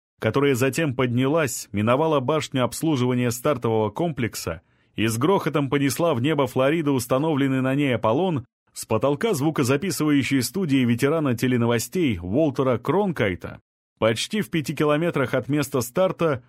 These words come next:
посыпались плитки из-за могучей вибрации и ударов. С точки зрения физики, такая мощная вибрация сотрясает даже внутренности тех, кто недалеко.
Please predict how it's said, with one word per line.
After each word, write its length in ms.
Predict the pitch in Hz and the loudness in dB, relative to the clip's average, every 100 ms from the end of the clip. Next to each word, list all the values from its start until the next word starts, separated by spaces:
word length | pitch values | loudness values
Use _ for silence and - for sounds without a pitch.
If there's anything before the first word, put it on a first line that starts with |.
| _ | _
посыпались 680 | - 104 - 139 127 127 120 | 0 0 2 0 2 2 0
плитки 640 | - 135 151 139 - 120 | -2 0 0 0 -2 0
из-за 180 | 113 107 | 0 0
могучей 500 | 120 123 135 120 120 | 2 2 0 0 0
вибрации 600 | 110 120 131 123 - 117 | 2 2 2 2 0 0
и 60 | 117 | 0
ударов. 640 | 127 127 107 87 - - _ _ _ _ _ _ | 2 2 2 0 -8 -20 _ _ _ _ _ _
С 120 | - - | -8 -2
точки 260 | 220 - | 0 0
зрения 420 | 127 139 131 120 | 2 2 2 2
физики, 460 | 117 208 156 151 139 | 0 -2 -2 -2 -2
такая 440 | 127 120 151 135 | 0 0 2 2
мощная 420 | 120 127 113 117 110 | 2 0 0 -2 0
вибрация 560 | 117 131 147 - 117 | 0 2 0 0 0
сотрясает 680 | 101 107 117 - 139 120 104 | 0 -2 -2 0 0 0 0
даже 280 | 120 110 113 | 0 0 0
внутренности 720 | 104 131 123 107 110 - 117 | 0 -2 -2 -2 -2 -2 -4
тех, 340 | - 143 120 | 0 0 0
кто 240 | - - 110 | -4 -2 0
недалеко. 600 | 104 104 104 - 90 80 | 0 0 -2 -2 -6 -8